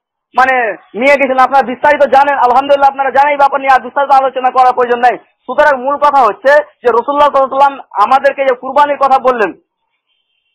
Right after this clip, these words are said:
ইব্রাহিম আলাইহিস সালামের কুরবানির অনুসরণ। আমরা যেটা করছি, এটা ইব্রাহিম আলাইহিস সালামের পুত্র সেই ইসমাইল আলাইহিস সালামের কুরবানির অনুসরণ। আর ইতিহাস হচ্ছে আদম আলাইহিস সালামের দুই পুত্র হাবিল কাবিল থেকে কুরবানির ইতিহাস শুরু হয়েছে। আশা করি বিষয়টা স্পষ্ট হয়েছে।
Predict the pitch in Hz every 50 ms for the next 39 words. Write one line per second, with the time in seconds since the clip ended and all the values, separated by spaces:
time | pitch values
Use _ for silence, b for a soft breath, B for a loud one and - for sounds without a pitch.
0 | _ _ - 233 247 226 311 320 311 311 302 302 302 294 277 294 285 285 294 302
1 | 294 294 277 285 269 277 269 285 302 311 311 311 311 311 302 277 302 302 302 277
2 | 226 170 139 _ _ _ - 285 254 254 262 285 302 294 294 302 294 - 285 285
3 | - 285 285 285 277 - _ - 247 240 262 285 277 277 277 277 285 262 285 277
4 | 294 294 285 - - 277 - 285 294 294 285 285 262 262 262 - 285 302 285 277
5 | 277 285 277 285 285 294 294 294 285 294 294 294 302 294 294 294 285 277 277 269
6 | 254 214 180 143 - _ _ _ _ - 196 240 269 285 302 285 - _ - 226
7 | - - 277 269 277 294 285 294 294 294 294 _ - 302 311 311 285 - 226 247
8 | 240 247 269 269 262 262 269 262 247 262 262 262 269 269 269 285 285 277 220 202
9 | 247 240 - - 226 226 - 269 285 277 226 233 226 226 247 247 - 247 240 247
10 | 247 240 220 254 247 277 254 254 240 240 226 214 240 233 254 247 233 - 240 240
11 | 220 - 233 233 220 214 202 180 - 226 - _ _ _ - 196 208 233 220 233
12 | 233 208 208 - 214 202 202 - - 190 180 - 175 160 151 143 - -